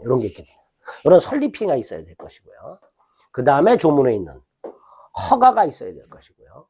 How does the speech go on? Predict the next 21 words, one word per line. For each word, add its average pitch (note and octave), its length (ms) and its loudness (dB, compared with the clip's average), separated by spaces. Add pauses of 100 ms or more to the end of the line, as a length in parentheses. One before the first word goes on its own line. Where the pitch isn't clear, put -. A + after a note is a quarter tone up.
(920)
법인이 G3+ 460 2
되려면 E3 480 0 (300)
반드시 F3 380 -2
뭐가 C3+ 280 0
있어야 C#3+ 220 -6
된다? - 320 -18 (300)
설립 A3 680 -8
등기가 B2+ 360 -8
있어야 C#2+ 220 -20
되겠죠. - 320 -20 (640)
비영리 D#3 1000 2
사단 D#3+ 460 -2
또는 D3+ 280 -2
재단 B2+ 400 -2
법인의 B2+ 500 2 (440)
설립 G3+ 600 -2
요건, - 260 -2 (160)
성립 G3 580 2
요건 D#3 480 -4
네 G#2 240 -6
개. - 180 -18